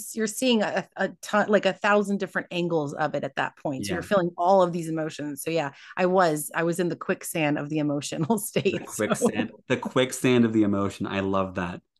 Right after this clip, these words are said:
Speaker 2: so
Speaker 1: I know, I
Speaker 2: much.
Speaker 1: just <laughs> randomly said that.
Speaker 2: <laughs> You're, you, you say really piffy things when you're just off the cuff like that.
Speaker 1: <laughs> I'm like, "Let's write it down, quick." <laughs>
Speaker 2: Quick.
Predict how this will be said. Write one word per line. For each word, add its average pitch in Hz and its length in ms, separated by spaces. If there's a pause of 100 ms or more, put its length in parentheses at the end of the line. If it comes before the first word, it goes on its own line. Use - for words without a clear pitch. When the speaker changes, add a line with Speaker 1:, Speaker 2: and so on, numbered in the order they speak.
(120)
Speaker 2:
so - 180
Speaker 1:
I - 20
know, 330 140
I 262 80
Speaker 2:
much. 208 80
Speaker 1:
just 226 180
<laughs> - 40
randomly 247 640 (120)
said 349 160 (160)
that. - 880
Speaker 2:
<laughs> 180 140
You're, 156 240 (220)
you, 147 260
you 147 200
say 156 160
really 135 240
piffy 131 440
things 117 360
when 101 160
you're 101 100
just 101 400
off 107 200
the 107 80
cuff 101 320
like 92 220
that. - 360
Speaker 1:
<laughs> - 260 (380)
I'm - 100 (220)
like, 180 260
"Let's 214 240
write 262 160
it 214 80
down, 202 280
quick." - 340 (140)
<laughs> - 120
Speaker 2:
Quick. 403 360